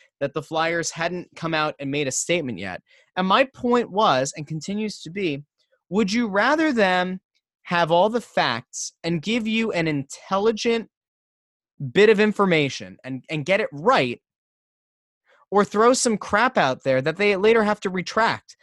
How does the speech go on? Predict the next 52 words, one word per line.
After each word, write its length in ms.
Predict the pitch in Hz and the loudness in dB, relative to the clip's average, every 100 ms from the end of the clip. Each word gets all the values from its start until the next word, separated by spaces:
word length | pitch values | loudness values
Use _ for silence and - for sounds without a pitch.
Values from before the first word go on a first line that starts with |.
| - - | -20 -2
And 140 | 196 | 2
then 160 | 214 196 | 4 4
you, 480 | 156 240 254 240 240 185 | 2 4 4 4 2 4
as 240 | 185 - | 2 2
the 100 | 175 | -6
public, 640 | - 262 220 160 151 - _ _ - | 0 0 2 2 0 -2 _ _ -4
end 140 | 202 | 0
up 160 | 196 156 | 0 0
sitting 300 | - 202 185 | 0 0 2
back, 200 | 175 185 | 0 0
and 100 | 175 | 0
you 140 | 170 | 4
and 80 | 254 | 4
I 60 | 233 | 4
would 140 | 190 | 2
do 100 | 185 | 0
this 160 | 190 - | -2 -2
too. 320 | 294 277 220 _ - | 2 2 2 _ -4
We 140 | 196 | 0
would 100 | 202 | 0
sit 240 | - 240 | 4 4
there 140 | 226 214 | 6 4
and 100 | 196 | 4
say, 240 | 220 202 | 2 2
"Wow, 440 | 170 320 285 127 - _ _ - | 2 4 4 2 -2 _ _ -2
they 60 | |
weren't 240 | 220 294 330 | 2 4 4
exactly 380 | 269 277 269 | 2 2 2
very 180 | 262 262 | 4 4
forthright 640 | - - 339 330 226 160 113 | 2 0 0 0 2 0 0
in 100 | 120 | -4
that. 200 | 120 - | -4 -2
Now, 140 | 180 | 0
were 260 | 202 285 285 | 2 0 0
they?" 260 | 160 82 - _ - _ | -2 -6 -12 _ -20 _
If 160 | 240 240 | 0 0
the 80 | 240 | -4
team 240 | - 262 | -2 -2
comes 220 | 262 240 | -2 -2
out 60 | 247 | -4
and 80 | 220 | -4
says, 120 | 202 | -2
"Hey, 140 | 226 | 0
it's 120 | 208 | 2
no 100 | 202 190 | 0 0
big 140 | 170 | 0
deal, 500 | 156 165 156 151 151 _ _ | 2 4 4 2 -2 _ _
he 180 | - 160 | -6 -2
had 200 | 170 160 | 0 0
some 100 | - | -2
back 220 | 139 131 - | -2 -2 -2
tightness, 560 | 131 113 117 - - | -4 -4 -6 -8 -10